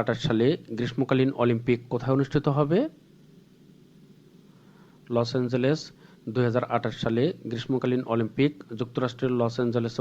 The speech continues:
অনুষ্ঠিত হবে। বিশ্বব্যাংকের বর্তমান প্রেসিডেন্ট কে? অজয় বাঙ্গা। বিশ্বব্যাংকের বর্তমান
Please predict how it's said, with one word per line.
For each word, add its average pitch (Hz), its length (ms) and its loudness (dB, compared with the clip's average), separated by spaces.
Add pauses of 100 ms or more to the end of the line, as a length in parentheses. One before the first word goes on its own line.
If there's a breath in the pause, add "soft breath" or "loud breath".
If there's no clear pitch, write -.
অনুষ্ঠিত 120 300 -4 (120)
হবে। 151 200 0 (1700)
বিশ্বব্যাংকের 123 560 2 (100)
বর্তমান 117 320 2 (120)
প্রেসিডেন্ট 123 440 0 (160)
কে? 151 140 4 (2500 loud breath)
অজয় 117 280 4
বাঙ্গা। 117 300 2 (560 loud breath)
বিশ্বব্যাংকের 120 640 -2
বর্তমান 117 300 -2